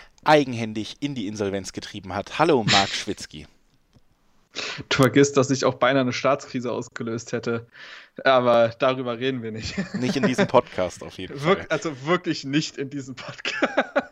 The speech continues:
Speaker 2: <laughs> Wo, theoretisch dürften wir ja von dem Umstand erzählen. Aber das ist das für eine andere Geschichte. Das ist eigentlich auch mal eine gute Story, die wir erzählen können, weil ich glaube, da gibt's jetzt keine Verschwiegenheitsklausel.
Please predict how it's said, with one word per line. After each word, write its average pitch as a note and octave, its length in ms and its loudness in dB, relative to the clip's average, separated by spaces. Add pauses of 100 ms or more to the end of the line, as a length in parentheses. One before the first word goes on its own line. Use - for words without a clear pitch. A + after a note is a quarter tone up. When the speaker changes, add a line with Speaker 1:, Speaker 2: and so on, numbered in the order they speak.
(140)
Speaker 2:
<laughs> D4 200 -14
Wo, C3 140 -18
theoretisch D#3 440 -12
dürften F3 220 -12
wir C#3+ 100 -2
ja C#3 40 -4
von C#3+ 140 -8
dem C#3 100 -4
Umstand D3 360 -4
erzählen. A#2+ 400 -6
Aber D3+ 360 6 (300)
das D#3 160 -4
ist F3+ 320 -2
das F#3+ 260 2
für F3+ 160 -4
eine D#3 300 -2
andere D3 360 -4
Geschichte. B2+ 380 -8
Das E3+ 160 -2
ist A#3 80 -6
eigentlich G3 240 -4
auch F#3+ 80 4
mal F3+ 80 2
eine C#3 140 -2
gute B2+ 220 -8
Story, B2 280 -4
die A#2 160 -4
wir A#2 100 0
erzählen A2+ 360 -2
können, B2 180 -2
weil A2 320 2
ich - 80 -12
glaube, A#2+ 220 0
da A2+ 120 0
gibt's B2+ 180 -6
jetzt C3 120 -10
keine C3+ 220 2
Verschwiegenheitsklausel. B2+ 840 -4